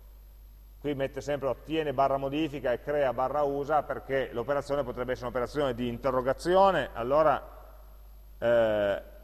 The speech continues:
il dao interroga il database e crea il risultato, e questo risultato viene ottenuto dalla pagina J S P. Oppure può essere un'operazione di inserimento, allora avvengono le altre cose. Il business object prima crea o modifica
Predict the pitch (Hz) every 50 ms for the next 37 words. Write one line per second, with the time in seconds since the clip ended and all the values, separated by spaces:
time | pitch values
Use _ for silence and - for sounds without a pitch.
0 | - - 117 113 110 107 143 151 165 175 175 160 147 135 - - 123 123 - 139
1 | 131 147 135 135 131 127 - 143 127 143 151 170 165 139 139 - - 143 135 147
2 | 143 143 131 117 104 - - - 113 110 107 120 127 113 - 147 147 151 165 175
3 | - 185 175 147 117 107 117 107 123 113 120 117 104 131 139 139 127 117 117 113
4 | 113 107 - - - - - - - - - - - - 107 104 - - 120 117
5 | 123 127 135 131 - 135 131 131 113 - - - - - - - - - 92 90
6 | 107 110 113 113 113 110 110 107 104 - - - - 104 104 92 104 104 98 92
7 | 101 95 - - 95 - - 87 85 - - - - - - - 120 - 185 190
8 | 143 139 135 - - 139 135 135 117 139 139 123 143 147 135 131 120 - 156 156
9 | 165 175 175 165 165 175 170 165 180 180 156 131 127 135 143 139 120 - - -
10 | - - - - 110 110 107 113 120 117 117 110 110 107 101 104 107 - 156 156
11 | 131 113 101 107 - - - - - - - - - - - - - 110 113 110
12 | 147 143 151 135 107 151 160 156 131 127 120 - - 147 165 160 143 127 117 -
13 | - 156 160 160 151 143 127 120 117 120 123 123 143 151 143 120 131 127 - 113
14 | 110 104 87